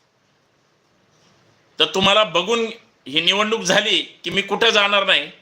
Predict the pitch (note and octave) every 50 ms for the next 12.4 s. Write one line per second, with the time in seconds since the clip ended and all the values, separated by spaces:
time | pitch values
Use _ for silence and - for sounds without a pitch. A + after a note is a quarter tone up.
0 | _ _ _ _ _ - - C3 D3+ C#3+ - F#3 F3+ F#3+ G3 G#3 G#3 G#3 A3 G#3+
1 | G#3 - G3+ F#3 - - G3+ F#3+ F#3 F#3 F3 - F3+ E3 D#3+ D#3+ D3+ - D3+ E3
2 | D#3+ - - F#3+ F#3 F#3+ F#3 F#3 F#3 - F#3+ F#3 F3 F3 F3+ F3+ - E3+ D#3 C#3
3 | D3+ D#3+ D#3+ D3+ - - F3 G3 A#3 C#4+ - - - _ _ _ _ _ _ _
4 | - B2 C3+ E3 F3 F3 G#3+ G#3+ G#3 F#3+ E3 E3+ E3+ D3 C#3+ E3 - _ _ _
5 | _ _ - - - _ - - C#3 - - A3 G#3 G#3 G#3 - - F#3 D#3+ D3
6 | C#3 F#3+ F#3+ F3+ - - - - _ _ _ _ _ _ _ _ _ _ _ _
7 | _ _ _ _ _ _ _ _ _ _ _ _ _ _ _ _ _ _ _ _
8 | _ - B2 C#3+ D3+ F3+ F#3 E3 - F3+ E3+ E3+ E3+ F#3 G3 G#3 G3 - - -
9 | - _ _ _ _ _ _ _ _ _ _ _ _ _ _ _ _ _ _ _
10 | _ _ _ _ - A#2 C3+ D3+ E3+ F#3+ G3 G3+ G#3+ G#3+ G#3+ B3 A#3+ A3 A3 A3
11 | A3 - G#3+ F#3+ G3 G3+ F#3+ F3 C#3+ C3 F#3+ G#3+ G#3+ A3+ G#3+ - A#3+ B3+ B3+ A#3+
12 | - - E3+ - - - G2+ D#2+